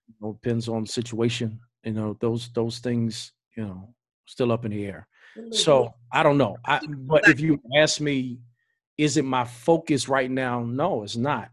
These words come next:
Speaker 1: And that's probably been one of the challenges. I'm just, it just was not a focus for me. So there's others who, even in ministry, who for them,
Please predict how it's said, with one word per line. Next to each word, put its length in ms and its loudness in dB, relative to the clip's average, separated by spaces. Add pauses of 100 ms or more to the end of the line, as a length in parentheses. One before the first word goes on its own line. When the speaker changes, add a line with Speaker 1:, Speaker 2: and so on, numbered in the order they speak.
(160)
Speaker 1:
And 180 -4
that's 380 4
probably 520 0
been 640 -2 (840)
one 340 2
of 120 0
the 80 2
challenges. 720 -4
I'm 180 -4
just, 380 -4
it 100 -4
just 280 -4
was 220 -8
not 200 -2
a 60 -2
focus 400 -4
for 160 -10
me. 160 -14
So 200 -4
there's 320 0
others 540 0
who, 360 -4 (540)
even 280 0
in 140 2
ministry, 600 -2
who 240 -4
for 200 -6
them, 600 2